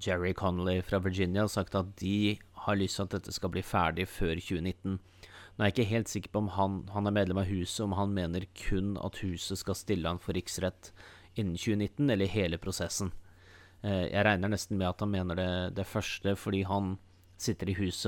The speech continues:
og det er det han skal stemme over. Men det virker som om Nancy Pelosi og partiledelsen har lyst til at dette skal være avklart før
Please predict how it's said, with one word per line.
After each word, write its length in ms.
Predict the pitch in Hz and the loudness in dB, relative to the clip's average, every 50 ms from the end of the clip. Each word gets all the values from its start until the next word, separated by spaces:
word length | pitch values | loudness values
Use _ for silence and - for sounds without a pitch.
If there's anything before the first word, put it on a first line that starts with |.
| 101 | 2
og 80 | 95 90 | 2 4
det 80 | 95 95 | 4 4
er 80 | 92 | 4
det 100 | 95 92 92 | 4 2 2
han 100 | 92 87 | 0 -2
skal 160 | - - - - | -4 -4 -6 -4
stemme 300 | - - 104 90 87 87 | -2 -2 0 0 0 2
over. 240 | 87 110 120 113 - - - - - - - - - - | 2 2 2 0 -2 -6 -16 -20 -20 -20 -20 -20 -10 -4
Men 160 | - 113 117 | 0 2 4
det 140 | 117 117 113 | 4 6 6
virker 320 | 120 113 101 - - 135 120 | 4 4 2 0 -2 -2 0
som 140 | - 120 107 | 0 0 0
om 80 | 104 104 98 | 2 2 2
Nancy 320 | 92 92 90 - - 95 - | 0 -2 -2 -4 -6 -6 -4
Pelosi 540 | - 95 98 90 90 - - - 95 95 95 | -2 0 0 0 0 -2 -2 0 2 2 2
og 600 | 98 87 95 98 95 98 98 98 92 92 87 - - - | 2 2 2 2 2 2 0 0 -2 -4 -6 -10 -14 -8
partiledelsen 800 | - - 98 - 98 95 90 87 85 82 80 - - - 104 95 | -4 -4 -2 0 0 0 0 0 0 -2 -4 -6 -4 -4 -2 0
har 80 | 95 98 | 0 0
lyst 380 | 95 92 90 90 - - - - - | 0 0 -2 -2 -4 -6 -10 -6 -4
til 80 | 92 90 | -2 -2
at 140 | 92 92 - - | -2 -2 -4 -10
dette 540 | 85 95 110 104 98 - - - - 92 | -12 -8 -6 -6 -6 -6 -8 -8 -6 -6
skal 240 | 92 - - 98 92 | -4 -4 -2 -2 0
være 160 | 90 87 90 | 0 0 0
avklart 600 | 85 58 85 87 87 - - - 92 92 - - - | 0 0 0 -2 -4 -4 -4 -2 -2 -2 -4 -6 -14
før 560 | - - - - - 101 95 92 92 95 95 | -18 -16 -12 -6 -2 0 2 2 2 0 -2